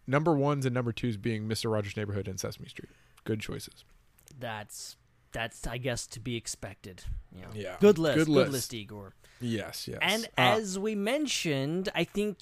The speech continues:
Speaker 2: this next one, uh, you're, you're familiar with.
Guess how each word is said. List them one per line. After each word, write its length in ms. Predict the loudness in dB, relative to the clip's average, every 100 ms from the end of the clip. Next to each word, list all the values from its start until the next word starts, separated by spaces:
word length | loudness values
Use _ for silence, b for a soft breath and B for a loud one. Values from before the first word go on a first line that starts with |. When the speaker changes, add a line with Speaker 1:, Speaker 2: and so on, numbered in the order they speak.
| -14
Speaker 2:
this 300 | -6 -4 -2
next 380 | -2 -2 -2 -4
one, 420 | -2 0 0 0 0
uh, 240 | 2 2
you're, 280 | 2 0 0
you're 240 | 0 -2
familiar 460 | -2 0 2 2 4
with. 420 | 4 2 0 -4